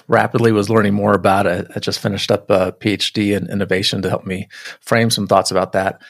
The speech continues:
Um, I started training some individuals on product management ideas and how we can do a better job. And I found out a few years later, some of those people would call me up and say,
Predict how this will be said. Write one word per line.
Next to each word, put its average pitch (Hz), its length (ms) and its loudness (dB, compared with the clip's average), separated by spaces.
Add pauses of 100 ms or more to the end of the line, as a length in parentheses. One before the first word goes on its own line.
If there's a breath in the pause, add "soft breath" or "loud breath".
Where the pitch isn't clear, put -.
(320 soft breath)
Um, 107 240 2
I 117 60 2
started 160 420 2
training 139 380 2
some 127 160 0
individuals 120 1040 2
on 104 300 0
product 107 320 0
management 101 440 -2
ideas 87 600 -6 (180)
and 92 300 -6
how 95 160 -4
we 95 100 -6
can 92 120 -12
do 92 100 -6
a - 20 -6
better 87 200 -4
job. 92 340 -4 (480 soft breath)
And 104 300 0
I 104 60 2
found 156 300 2
out 147 200 4
a - 20 -2
few 147 160 0
years 135 260 2
later, 127 280 4
some 123 120 -2
of 120 60 -2
those 120 140 2
people 113 380 -2
would 104 120 -6
call 107 220 0
me 104 100 -4
up 95 180 -4
and 95 120 -6
say, 107 260 -4